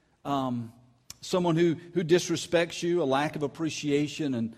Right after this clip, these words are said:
unkind word. Of course, it could be something huge, too,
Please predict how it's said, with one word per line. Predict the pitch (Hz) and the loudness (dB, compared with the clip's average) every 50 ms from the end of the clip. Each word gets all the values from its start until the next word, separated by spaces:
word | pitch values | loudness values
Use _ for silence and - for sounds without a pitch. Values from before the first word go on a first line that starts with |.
| - _ _ _ | -20 _ _ _
unkind | 135 143 147 139 - 143 147 147 143 139 135 120 | -2 -2 -2 -2 -4 -4 -2 0 0 0 -2 0
word. | 120 131 135 139 143 151 156 147 - - _ _ _ _ _ _ _ _ | 0 2 2 2 2 0 -2 -8 -14 -20 _ _ _ _ _ _ _ _
Of | _ | _
course, | - 156 147 - - | -10 -8 -6 -4 -4
it | 151 135 | -6 -4
could | - 151 135 | -6 -4 -4
be | 139 | -4
something | 127 - 147 135 127 135 120 | -4 -4 -6 -6 -6 -6 -8
huge, | 117 - 160 151 135 113 95 - - | -6 -6 -2 -2 -2 -2 -4 -6 -12
too, | - - 156 131 104 101 101 | -10 -6 -6 -4 -4 -6 -8